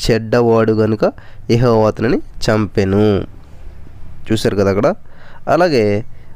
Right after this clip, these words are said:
పదో వచనం మనం చూసినట్లయితే, ఆ, అతడు చేసినది యెహోవా దృష్టికి చెడ్డది కనుక ఆయన అతన్ని కూడా చంపెను.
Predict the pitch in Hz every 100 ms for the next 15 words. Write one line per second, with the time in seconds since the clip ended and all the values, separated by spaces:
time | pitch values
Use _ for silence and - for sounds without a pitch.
0 | - 123 147 156 139 135 131 120 98 101
1 | - 117 117 113 110 107 - 120 98 98
2 | 113 - - - - 107 101 - 131 -
3 | 151 156 107 110 - - - - 135 143
4 | 143 127 113 120 117 113 107 - 110 -
5 | 110 117 113 123 139 143 104 95 98 -
6 | - - - - - - 117 147 135 104
7 | 101 - 120 123 113 104 104 110 156 -
8 | - - - 127 107 95 98 95 101 104
9 | 98